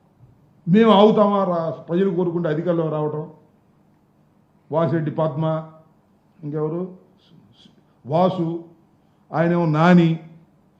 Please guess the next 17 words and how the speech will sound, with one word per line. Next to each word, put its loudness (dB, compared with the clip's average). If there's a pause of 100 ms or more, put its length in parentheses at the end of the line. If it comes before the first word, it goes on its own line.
(260)
లేకపోతే 0
సాయిరెడ్డి, 0 (760)
లేకపోతే 2
ఇంకొక -2
ఆయన 0 (1000)
పోతారు -8
పోయేవాళ్ళు. -2
మనం -4
ఏం -2
చేస్తాం? -8 (220)
ఏమైంది -6
పోతే? -6 (1120)
మనం -2
ఏం 0
చేస్తాం? -4
పోయేవాళ్ళని -2
పట్టుకుంటామా? -6